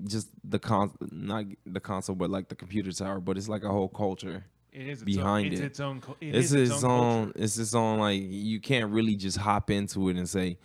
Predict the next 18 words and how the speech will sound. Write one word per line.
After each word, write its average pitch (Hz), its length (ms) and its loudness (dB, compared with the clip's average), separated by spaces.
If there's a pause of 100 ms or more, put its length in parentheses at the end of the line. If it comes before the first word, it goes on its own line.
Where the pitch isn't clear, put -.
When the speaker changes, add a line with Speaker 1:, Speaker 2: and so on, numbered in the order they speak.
(280)
Speaker 1:
"I 95 120 2
know 92 200 0
everything 90 420 0
about 92 320 4
Speaker 2:
Yeah, 90 80 -2
you - 80 -4
Speaker 1:
it." - 60 -4
Speaker 2:
got, 92 80 -4
Speaker 1:
No. 92 240 0
Speaker 2:
I 90 60 0
mean, 87 140 -2
you, 143 220 -4
you 151 200 -4
gotta 147 220 -2
take 139 220 -6
about, 127 340 -6
you 165 200 -4
gotta, 156 240 -10